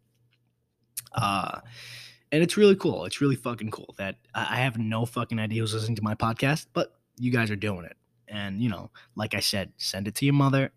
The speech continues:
your father, even if your father's not around anymore. Even if your father left you immediately and you don't even know. 'Cause here's the thing. Y-, you know, your parents, you know,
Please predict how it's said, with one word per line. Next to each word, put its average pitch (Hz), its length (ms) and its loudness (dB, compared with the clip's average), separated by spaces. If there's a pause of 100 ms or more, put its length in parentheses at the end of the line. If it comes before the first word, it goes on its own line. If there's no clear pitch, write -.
(100)
your - 140 -6
father, 113 580 0 (220)
even 113 220 0
if - 120 2
your 151 80 6
father's 131 360 6
not 117 180 6
around 101 380 4
anymore. 85 420 -4 (520)
Even 233 220 8
if 359 140 -2
your 214 100 8
father 117 560 4
left 117 520 2
you 104 200 -4 (140)
immediately 131 800 6
and 113 120 0
you 120 80 4
don't 135 200 6
even 113 300 4
know. 113 360 6 (240)
'Cause 208 120 8
here's 247 140 10
the 214 60 8
thing. - 260 -4 (960)
Y-, 113 60 0
you 135 220 6
know, 101 200 4
your 120 240 0
parents, 131 560 6
you 98 400 -2
know, 95 100 2